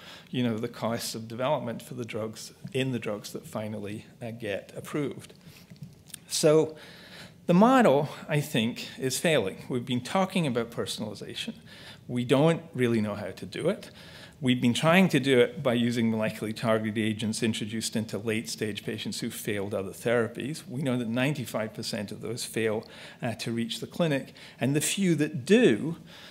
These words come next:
seem to purchase ever smaller increments in survival at ever increasing, uh, cost. But there's a paradox here, of course, because I told you at the beginning that actually survival is improving,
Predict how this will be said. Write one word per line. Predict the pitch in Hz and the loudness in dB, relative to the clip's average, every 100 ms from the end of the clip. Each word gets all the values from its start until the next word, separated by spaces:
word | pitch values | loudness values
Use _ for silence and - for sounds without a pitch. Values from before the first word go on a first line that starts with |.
| - - | -20 -8
seem | - 208 | 4 6
to | 196 | 6
purchase | 180 175 165 156 | 6 4 4 6
ever | 156 170 190 | 8 8 6
smaller | - 151 131 127 | 4 6 6 4
increments | 135 127 123 117 113 | 2 0 0 0 0
in | 135 120 | -2 0
survival | - 110 101 104 107 110 | 0 -2 -2 -2 -2 -2
at | 120 120 | -2 -2
ever | 110 107 107 - | -4 -4 -6 -6
increasing, | 117 110 120 101 - 95 92 - | -8 -8 -8 -8 -8 -10 -14 -14
uh, | - | -12
cost. | 107 - 156 90 - - - - - - - - - - - 135 | -10 -8 -8 -8 -10 -10 -14 -18 -20 -20 -20 -20 -20 -16 -2 6
But | 175 175 - - - - | 6 6 0 -16 -20 -10
there's | 147 147 147 | 0 2 2
a | - | -2
paradox | - 254 277 123 98 - | 0 2 4 2 0 -4
here, | - 98 98 - | -6 -4 -6 -8
of | - | -12
course, | - 110 135 | -6 -4 -4
because | - - 139 | -8 -10 -6
I | 131 139 - - | -4 -6 -8 -10
told | - 165 151 | -2 0 0
you | |
at | 113 | -4
the | 120 | -6
beginning | 120 190 214 113 135 | -2 0 0 0 -2
that | 135 | -4
actually | 131 - 127 | -4 -6 -6
survival | - 117 113 110 110 110 | -6 -4 -2 -2 -4 -6
is | 110 | -6
improving, | 135 - 233 226 110 | -8 -2 -2 0 -6